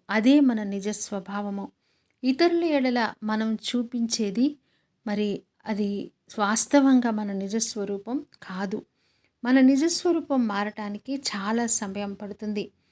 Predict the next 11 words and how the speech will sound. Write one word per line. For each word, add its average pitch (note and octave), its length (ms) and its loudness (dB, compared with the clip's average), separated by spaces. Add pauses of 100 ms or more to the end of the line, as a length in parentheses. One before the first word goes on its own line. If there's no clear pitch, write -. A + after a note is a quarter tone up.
(380)
మరి G3+ 380 -4 (320)
అకస్మాత్తుగా A3+ 840 -2
వచ్చే G3+ 500 -6 (140)
పేరు A#3 260 0
ప్రఖ్యాతులు A3 920 -10 (140)
అవన్నీ G3 400 -6
కూడా G#3 400 -10 (480)
కొన్నిసార్లు A3+ 880 4 (240)
మన G#3 400 -6 (580)
స్వభావాన్ని A3+ 800 2
మార్చివేయవచ్చు. G3+ 1080 -4